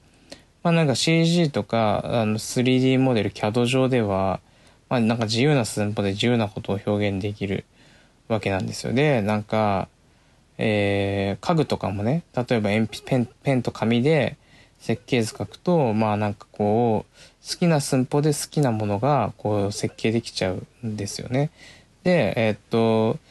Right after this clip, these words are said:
それを実践、実現するためになんかディーアイワイとかでは、あの、ホームセンターとかに売ってる規格材とかをこう切って、で、あの、そういう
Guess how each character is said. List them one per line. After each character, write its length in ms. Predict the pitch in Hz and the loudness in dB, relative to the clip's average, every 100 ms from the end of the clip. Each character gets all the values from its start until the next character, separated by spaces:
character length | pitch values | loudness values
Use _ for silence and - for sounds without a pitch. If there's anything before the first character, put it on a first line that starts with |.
| - - - | -20 -20 -10
そ 300 | - 151 151 | 0 2 4
れ 100 | 170 | 4
を 120 | 165 | 4
実 460 | 151 147 - - | 2 -2 -2 0
践、 40 | 160 | 0
実 280 | 143 143 160 | 0 0 0
現 100 | 160 | 2
す 80 | |
る 100 | 180 | 0
た 320 | 175 - - 170 | 0 -6 0 2
め 100 | 190 | 4
に 100 | 180 | 2
な 60 | |
ん 40 | 160 | 2
か 100 | 107 | 0
デ 120 | 117 | 2
ィ 80 | 123 | 4
ー 80 | |
ア 20 | 123 | 4
イ 60 | |
ワ 120 | 127 | 2
イ 60 | 113 | 0
と 100 | - | -2
か 140 | - | -6
で 100 | - | -4
は、 380 | 107 131 123 101 - - - _ - | 0 2 0 -2 -8 -20 -20 _ -6
あ 200 | 107 107 | -2 0
の、 60 | 104 | 0
ホ 160 | 127 | 2
ー 40 | 120 | 2
ム 100 | 117 | 2
セ 120 | 123 | 0
ン 100 | 113 | 0
タ 120 | 98 | -2
ー 20 | |
と 100 | 101 | -4
か 120 | - | -6
に 260 | 110 98 104 | -6 -6 -6
売 20 | |
っ 40 | 107 | -8
て 220 | - 131 | -4 -2
る 100 | 139 | -2
規 120 | 139 | -2
格 240 | 135 117 117 | -4 -2 -2
材 220 | 117 113 | 0 0
と 80 | 110 | -2
か 160 | 110 | -2
を 240 | 120 180 147 | 0 2 0
こ 160 | - | -2
う 120 | 107 - | -4 -4
切 100 | - | -8
っ 40 | _ - | _ -6
て、 340 | - 208 139 - | 2 2 2 0
で、 520 | 120 110 104 101 - _ - - _ - | 0 2 2 0 -4 _ -20 -20 _ -6
あ 160 | 113 104 | -2 -2
の、 580 | 101 98 98 95 87 80 - | -2 0 0 -2 -4 -8 -12
そ 200 | - 107 | -4 -2
う 40 | |
い 340 | 98 101 98 | -2 -2 -2
う 60 | 98 | -4